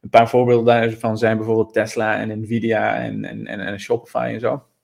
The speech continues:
Die hebben het best wel goed gedaan uiteindelijk. En dat komt omdat ze zelfs met al die macro-omstandigheden, en dat zijn precies de typische bedrijven die ik persoonlijk in mijn po-, portefeuille graag heb,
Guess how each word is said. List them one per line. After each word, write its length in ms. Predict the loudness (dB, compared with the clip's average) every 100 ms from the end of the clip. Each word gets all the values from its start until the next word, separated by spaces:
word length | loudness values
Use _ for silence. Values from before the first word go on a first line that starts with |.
| _ _ _ -16 -2
Die 100 | 2
hebben 120 | 2
het 140 | 4
best 120 | 4
wel 80 | 4
goed 180 | -2 -4
gedaan 280 | 2 4 4
uiteindelijk. 400 | 2 2 0 -2
En 100 | 0
dat 180 | 0 0
komt 300 | -2 -2 -2
omdat 320 | -2 -2 -2
ze 300 | -2 -2 -4 _ _ _ _ _
zelfs 600 | -10 2 6 8 6 0
met 120 | -2
al 180 | 2 2
die 140 | 2
macro-omstandigheden, 1200 | 2 0 0 -4 -6 -6 -6 -6 -4 -4 -2 -4 -8 _ _ _
en 120 | 0
dat 160 | 2 4
zijn 160 | 2
precies 300 | 0 -2 -2
de 80 | -2
typische 280 | -4 -6 -2
bedrijven 400 | 0 2 0 0
die 120 | -2
ik 180 | -4 -6
persoonlijk 360 | -10 -8 -4 -2
in 60 |
mijn 180 | -2 -2
po-, 260 | -2 0 0
portefeuille 500 | -2 -4 -2 -2 -2
graag 360 | -2 -2 -2
heb, 260 | 0 -2